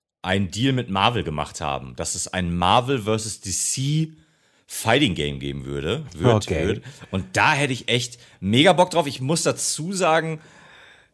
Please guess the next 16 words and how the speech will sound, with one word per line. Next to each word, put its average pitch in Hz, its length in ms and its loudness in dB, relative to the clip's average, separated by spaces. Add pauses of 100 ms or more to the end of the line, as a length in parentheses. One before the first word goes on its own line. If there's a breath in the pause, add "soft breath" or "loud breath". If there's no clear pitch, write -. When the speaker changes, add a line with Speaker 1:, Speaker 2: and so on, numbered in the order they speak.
Speaker 1:
mit 135 360 0
einem, 113 600 -4
wie 117 60 -6
sagt 120 180 -2
man 127 100 -2
im 113 60 -2
Englischen, 123 380 -4
Grain 110 220 -2
of 120 80 -4
Salt. 120 460 -4 (100)
Ähm, 113 680 2 (420)
was 92 160 -8
wäre 90 80 0
das 87 140 -4
in 76 80 -8
Deutsch? 92 360 -8